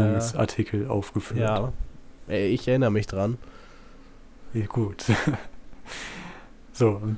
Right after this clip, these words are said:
Speaker 1: deswegen hatte sie dann eine dreihundert Seiten lange Rechnung, die aber nur irgendwie, ich glaub, hundertzwanzig Dollar ge-, nur gekostet hat.
Speaker 2: Nur, ja. Ich weiß nämlich, ich hatte nämlich damals ein Tastenhandy,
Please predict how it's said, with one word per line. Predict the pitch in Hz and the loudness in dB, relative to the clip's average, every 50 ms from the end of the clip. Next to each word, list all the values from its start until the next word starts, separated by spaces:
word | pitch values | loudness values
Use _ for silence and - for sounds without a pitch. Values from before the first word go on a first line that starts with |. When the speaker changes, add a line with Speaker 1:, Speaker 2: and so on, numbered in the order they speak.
| - - | -2 2
Speaker 1:
deswegen | - 131 120 - 123 120 117 - | 2 2 4 4 4 2 4 2
hatte | 123 120 120 113 | 2 2 0 0
sie | 110 | 0
dann | 110 117 113 113 110 | 2 2 4 4 4
eine | 117 117 117 113 | 2 2 2 2
dreihundert | - 117 120 123 123 123 117 110 113 - - - | 2 4 4 4 4 2 2 0 -2 -6 -16 -16
Seiten | - - - 117 113 - - 113 | -4 0 0 2 2 0 0 0
lange | 113 110 110 107 - | 2 2 2 2 2
Rechnung, | 135 127 - - 127 127 127 123 123 127 - - - - - | 0 0 2 2 2 2 2 0 -4 -8 -14 -18 -12 -4 -2
die | 120 120 | 0 2
aber | 120 117 113 110 | 4 4 4 4
nur | 110 110 113 117 | 2 2 0 0
irgendwie, | 120 110 107 107 101 104 104 104 101 101 101 101 101 104 110 | 0 -2 -2 -2 -2 -2 -2 -2 0 0 -2 -2 -4 -6 -8
ich | 113 - | -8 -6
glaub, | - 104 101 98 - - | -4 -4 -4 -2 0 2
hundertzwanzig | 117 117 113 107 104 104 - - - - - - - - - - - - - - 107 101 - - 101 | 4 4 4 4 2 0 -2 -8 -16 -16 -16 -18 -20 -20 -14 -8 -6 -2 0 2 2 2 2 -2 0
Dollar | - - 104 98 101 101 101 101 107 107 - - - - - - - - - - - | 2 2 4 4 4 2 0 -2 -4 -8 -10 -10 -8 -8 -8 -8 -8 -10 -10 -6 -4
ge-, | 110 - - - - | -4 -4 -4 -4 0
nur | 110 110 110 110 104 104 104 - - - - - - | 4 6 6 6 6 4 2 0 -2 -4 -4 -4 -6
gekostet | - - 107 101 - - - - - | -6 -4 -4 -4 -2 -2 -2 -2 -2
hat. | - 113 - - - - - - - - - - - - - - | -4 -6 -6 -8 -10 -14 -16 -16 -16 -14 -14 -14 -14 -14 -10 -6
Speaker 2:
Nur, | 98 95 76 78 92 101 | -4 -4 -2 -2 -2 -2
ja. | 104 104 95 95 95 92 - - - - - - - - - - | 0 0 0 0 -2 -4 -6 -8 -12 -14 -16 -16 -20 -20 -8 -4
Ich | 120 123 - - | -4 -4 2 4
weiß | 143 156 160 - | 6 6 6 4
nämlich, | 165 170 165 - - - | 2 0 0 -2 -4 -6
ich | 156 - - | -2 0 0
hatte | 147 - 151 | 2 2 2
nämlich | 151 151 151 147 143 - - - - - - - - | 4 4 4 2 2 -2 -6 -14 -16 -18 -18 -16 -6
damals | 107 - 120 120 127 123 - - | 0 2 4 4 4 2 0 -2
ein | 104 - | -2 2
Tastenhandy, | - 160 151 - - - 90 95 98 90 90 90 90 110 123 | 2 2 2 2 0 -2 -4 -2 -2 -2 -2 0 -2 -2 -2